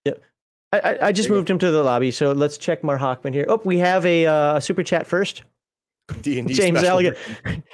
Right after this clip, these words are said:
Speaker 1: <laughs> Dun, dun, dun. D and D special victims unit.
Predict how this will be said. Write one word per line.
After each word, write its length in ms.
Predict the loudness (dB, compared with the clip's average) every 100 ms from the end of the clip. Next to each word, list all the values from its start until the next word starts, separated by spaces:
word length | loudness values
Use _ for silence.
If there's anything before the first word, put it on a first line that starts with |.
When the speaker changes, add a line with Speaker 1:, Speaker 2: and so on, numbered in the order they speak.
| -20
Speaker 1:
<laughs> 240 | _ _
Dun, 180 | -2 -2
dun, 220 | -2 -4 0
dun. 400 | 2 2 -2 -6 _ _ _ -6
D 140 | -4
and 80 | -2
D 240 | -4 -4 -10 -20 _ -8
special 400 | -4 -4 -4 -4
victims 380 | -6 -8 -14 -14
unit. 300 | -16 -20